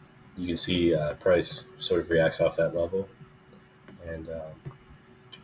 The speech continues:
starts running for the highs. Now, uh, I would conceptualize this area here as a price swing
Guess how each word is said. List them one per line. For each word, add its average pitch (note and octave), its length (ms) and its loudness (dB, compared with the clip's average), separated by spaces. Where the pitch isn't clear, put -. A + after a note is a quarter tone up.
starts - 420 2
running F2 220 4
for - 120 -4
the D#2 80 2
highs. G#2+ 540 -2
Now, F#2+ 300 4
uh, F2+ 380 0
I - 140 6
would A#2+ 240 6
conceptualize F#2+ 720 2
this F#2 220 0
area F2+ 360 2
here G2 500 6
as E2 200 0
a D#2+ 100 0
price - 300 0
swing C3+ 400 2